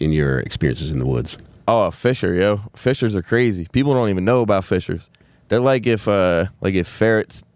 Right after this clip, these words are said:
Speaker 2: fucking met Barry Bonds <laughs> and did steroids. <laughs> They like, they're like the Barry Bonds of ferrets, yo. But they could,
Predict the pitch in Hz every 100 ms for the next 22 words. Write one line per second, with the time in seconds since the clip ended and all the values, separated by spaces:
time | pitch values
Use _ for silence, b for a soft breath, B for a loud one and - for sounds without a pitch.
0 | _ _ - - 95 95 92 95 85 98
1 | 95 90 98 90 85 - 117 - 104 -
2 | - 117 117 127 - 143 - - - -
3 | - 269 220 220 175 180 165 127 277 285
4 | 185 156 165 131 120 120 131 127 110 131
5 | 123 98 - 117 110 87 - 98 92 B
6 | B 98 127 151 143